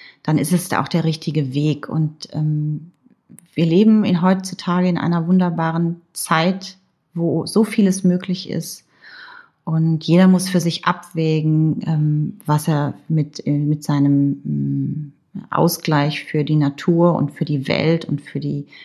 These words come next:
für die, für die, fürs Ökosystem machen möchte. Ich bin zum Beispiel jemand, die niemals auf ein Kreuzfahrtschiff bisher nie gegangen ist. Und ich habe in meinem, in meiner Altersklasse viele, die das machen, aber das war nie, nie ein Wunsch. Also das ist etwas, was wir nicht, äh,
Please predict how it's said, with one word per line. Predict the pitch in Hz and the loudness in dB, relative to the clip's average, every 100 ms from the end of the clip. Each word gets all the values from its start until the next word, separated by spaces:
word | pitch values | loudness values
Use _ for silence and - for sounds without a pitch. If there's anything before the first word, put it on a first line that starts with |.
| _ _ - - | _ _ -20 -8
für | 143 | -4
die, | 139 - - | -4 -8 -8
für | 139 | -8
die, | 139 135 143 - | -6 -8 -10 -6
fürs | 151 - | -6 -2
Ökosystem | 190 196 202 156 156 - - 143 143 | -2 2 2 2 -2 -6 -4 0 0
machen | 170 208 185 | 0 2 4
möchte. | 170 170 - - 160 - _ - - - | 4 0 -4 -6 -6 -6 _ -20 -20 -8
Ich | - - | -4 2
bin | 175 | 2
zum | 170 139 | 2 0
Beispiel | 143 160 | 0 -2
jemand, | 147 151 147 151 | -2 -2 0 -2
die | 151 | 0
niemals | 156 156 147 147 | 2 4 2 0
auf | 143 160 | -6 -6
ein | |
Kreuzfahrtschiff | - 180 - 165 - 170 - _ _ _ _ _ - | -2 -2 -2 -6 -6 -8 -8 _ _ _ _ _ -6
bisher | 160 175 | 0 2
nie | 165 160 | 2 2
gegangen | 165 151 165 190 | 0 2 4 4
ist. | 185 196 - - | 2 -2 -8 -6
Und | 156 | -6
ich | 139 - | -6 -6
habe | 151 147 _ | -8 -8 _
in | - 151 143 | -8 -6 -6
meinem, | 139 143 143 139 151 - - | -6 -4 -4 -4 -8 -12 -8
in | 151 | -4
meiner | 139 135 | -4 -4
Altersklasse | 85 - 151 - 147 156 147 - - - - _ | -4 -6 -8 -6 -6 -6 -8 -10 -16 -14 -16 _
viele, | - 208 233 | 2 4 4
die | 202 | 4
das | 196 196 196 | 2 2 2
machen, | 175 180 180 175 | 2 2 2 2
aber | - 151 | -2 -6
das | 156 - | -6 -4
war | 139 147 | -2 0
nie, | 165 160 | 2 2
nie | 147 143 165 160 | 0 0 0 0
ein | 147 | 2
Wunsch. | 185 202 - | 2 4 0
Also | 147 | -4
das | 143 147 | -8 -8
ist | 147 | -10
etwas, | - 147 - | -10 -10 -8
was | 151 | -8
wir | 143 | -4
nicht, | 139 143 - - | -4 -6 -12 -12
äh, | 127 | -10